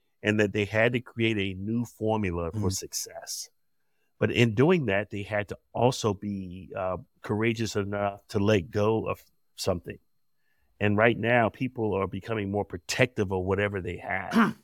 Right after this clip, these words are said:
Speaker 2: <clears throat>
Speaker 1: because there's a, the lack of shared prosperity in America is ridiculous. And the fact that we're even trying to protect something that we cannot stop because diversity is more than real,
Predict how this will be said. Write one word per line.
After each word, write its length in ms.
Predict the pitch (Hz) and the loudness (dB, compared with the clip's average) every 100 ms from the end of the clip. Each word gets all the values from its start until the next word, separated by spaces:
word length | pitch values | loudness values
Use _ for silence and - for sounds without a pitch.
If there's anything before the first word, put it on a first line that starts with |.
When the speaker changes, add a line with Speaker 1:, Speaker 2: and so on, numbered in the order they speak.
| _ | _
Speaker 2:
<clears throat> 220 | _ _ - | _ _ -8
Speaker 1:
because 300 | 110 127 110 | 2 4 4
there's 200 | 113 104 | 4 0
a, 80 | 101 | -2
the 120 | 101 | -2
lack 300 | 98 117 170 | 4 6 6
of 100 | 113 | 4
shared 400 | 107 - 123 117 | -2 2 4 2
prosperity 680 | - 95 - - 110 104 101 | 0 -2 -2 -2 0 0 -2
in 80 | 95 | -6
America 440 | 90 95 98 - | -8 -8 -8 -8
is 240 | 107 87 - | -10 -12 -14
ridiculous. 760 | 87 95 101 - 202 170 - _ _ _ _ _ _ | -12 -12 -12 -12 -12 -10 -12 _ _ _ _ _ _
And 120 | 107 104 | 0 2
the 60 | |
fact 240 | 98 113 - | 4 2 4
that 100 | 101 | 2
we're 140 | 107 | 2
even 500 | 87 107 117 107 98 - _ - | 0 -2 0 -2 -4 -12 _ -6
trying 360 | - 107 107 | 2 4 4
to 140 | 98 104 | 0 -6
protect 540 | - 95 - 127 - | -8 -12 -4 -2 0
something 360 | - 110 123 107 | -2 -2 -2 -2
that 160 | 104 | 0
we 140 | - 98 | -2 -4
cannot 580 | - 110 101 101 87 - | -4 -2 0 0 -2 -4
stop 500 | - - 110 - - _ _ _ _ _ | -4 -2 -4 -4 -14 _ _ _ _ _
because 260 | 110 113 104 | -4 0 4
diversity 640 | 101 92 110 117 117 113 104 | 4 4 2 2 -2 -4 -6
is 260 | - 95 - 101 98 | -6 -8 -8 -12 -6
more 360 | 101 107 113 | -2 2 4
than 240 | 117 117 117 | 4 0 -2
real, 400 | 120 131 156 | -4 -2 -2